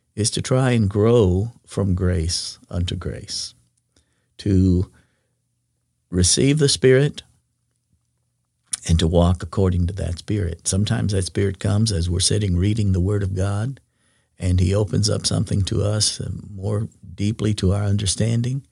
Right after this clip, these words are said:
It might come by the words of another person that comes into our life, uh, and we learn some deeper principle, some greater understanding, uh,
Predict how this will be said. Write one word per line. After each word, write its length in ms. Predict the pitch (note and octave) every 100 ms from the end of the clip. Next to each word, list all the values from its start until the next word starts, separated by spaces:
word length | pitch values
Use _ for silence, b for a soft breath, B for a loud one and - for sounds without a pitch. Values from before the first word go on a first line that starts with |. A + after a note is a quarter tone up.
| b b b b b b
It 160 | F2+ -
might 300 | G2 G#2 -
come 280 | A2 A2
by 200 | G#2+ F#2+
the 100 | F#2
words 400 | F#2 G2+ A2+ B2+
of 80 | G#2
another 300 | G2+ G#2+ G#2+
person 440 | G2 A2 G#2 - A#2
that 140 | D#2+
comes 260 | G#2+ G#2+ G2+
into 220 | G#2+ G#2
our 140 | G#2
life, 480 | G2+ G2+ A2+ D#3+ - _ _ _ _ _ _
uh, 360 | F2+ F#2 F2+ E2 _ -
and 180 | F2+
we 120 | F2 F#2
learn 500 | E2 F#2+ G#2 B2+ D3 _ _ _
some 440 | - - F#2+ F#2 - _ -
deeper 360 | F#2+ G2 G2 G2
principle, 600 | - G#2 G#2+ - G#2+ G#2+
some 260 | - F#2
greater 400 | F#2 F#2+ G2+ G2+
understanding, 800 | G2+ G2+ G2+ - G#2 G#2 G#2 A2 A#2 _ _ _ _ _ _ _
uh, 420 | - F#2 F#2 F2